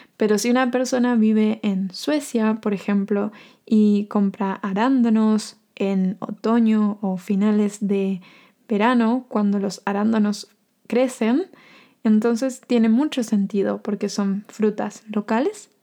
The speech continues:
y en temporada, lo cual tienen un impacto menor en el medio ambiente. So it is important to buy, um, local food that is in season because it's also what is using less resources to be transported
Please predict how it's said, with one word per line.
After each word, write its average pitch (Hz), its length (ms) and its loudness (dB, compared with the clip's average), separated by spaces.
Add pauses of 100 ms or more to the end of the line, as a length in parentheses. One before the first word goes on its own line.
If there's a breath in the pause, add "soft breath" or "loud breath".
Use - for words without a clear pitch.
(100)
y 254 120 0
en 277 160 0
temporada, 214 680 -2 (540 loud breath)
lo 220 100 -2
cual 233 260 0
tienen 269 300 0
un 240 140 2
impacto 208 680 -2
menor 240 420 0 (140)
en 254 140 0
el 247 120 2
medio 196 280 0
ambiente. 190 500 -6 (760 loud breath)
So 196 500 -2
it 214 140 -2
is 214 120 -4
important 285 540 -2
to - 20 -20
buy, 254 640 0 (100)
um, 208 580 0 (180)
local 254 480 -2
food 226 380 -2
that 208 120 -2
is 208 160 -2
in 196 100 -2
season 220 400 -4 (400 loud breath)
because 233 240 0
it's 214 220 -2
also 240 480 0
what 214 340 -2
is 202 200 -2
using 202 360 0
less 285 280 0
resources 240 680 -2
to - 160 -4
be 214 280 0 (680 loud breath)
transported 196 680 -2